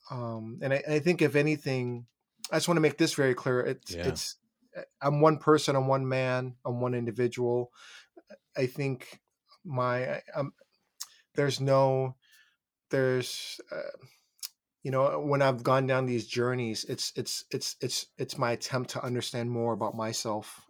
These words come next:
Speaker 1: in, in the
Speaker 2: Mm.
Speaker 1: community that I come from. But as I go down this route, <laughs> it becomes more questions, <laughs> right?
Speaker 2: Yeah, yeah.
Speaker 1: You know, student,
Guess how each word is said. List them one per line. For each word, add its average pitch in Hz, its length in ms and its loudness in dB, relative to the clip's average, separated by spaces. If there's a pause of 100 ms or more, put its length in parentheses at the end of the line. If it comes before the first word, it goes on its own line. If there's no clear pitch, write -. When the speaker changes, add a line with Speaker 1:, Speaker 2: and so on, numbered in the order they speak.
Speaker 1:
in, 113 340 -6
in 110 120 -6
the 110 80 -8
Speaker 2:
Mm. - 120 -18
Speaker 1:
community 110 340 -4
that 110 80 -2
I 104 60 -4
come 107 240 -8
from. 107 300 -6 (480)
But 131 120 0
as 131 180 4
I 120 80 2
go 123 240 4
down 120 240 2
this 113 200 -4
route, 120 320 2
<laughs> - 40 -20 (760)
it - 120 -12 (300)
becomes 135 280 -2
more 131 180 2
questions, 123 680 4
<laughs> - 0 -
right? 113 220 -2
Speaker 2:
Yeah, 170 120 6
yeah. 160 120 -2 (840)
Speaker 1:
You 135 120 2
know, 127 480 0
student, 170 520 4